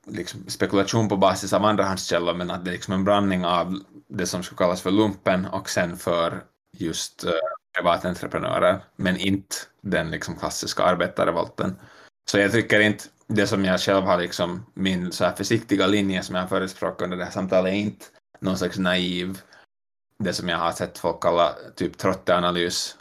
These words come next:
där man säger att okej, här är de här liksom, eller en brun vänsteranalys, att här är den här liksom äkta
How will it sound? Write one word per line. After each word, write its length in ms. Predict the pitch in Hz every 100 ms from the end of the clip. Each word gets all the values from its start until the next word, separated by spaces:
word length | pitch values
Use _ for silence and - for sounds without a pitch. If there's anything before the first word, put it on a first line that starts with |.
| _
där 340 | 98 90 87
man 160 | 90 90
säger 180 | - 82
att 80 |
okej, 180 | 87 95
här 260 | 95 117 107
är 80 | 104
de 100 | 101
här 160 | 101
liksom, 340 | 98 92 92 95
eller 260 | 98 98
en 140 | 98 101
brun 240 | 113 101
vänsteranalys, 640 | 98 95 95 92 90 92
att 60 | -
här 200 | 107 104
är 80 | 98
den 140 | 95
här 140 | 98
liksom 280 | 92 92 95
äkta 420 | 92 92 - 90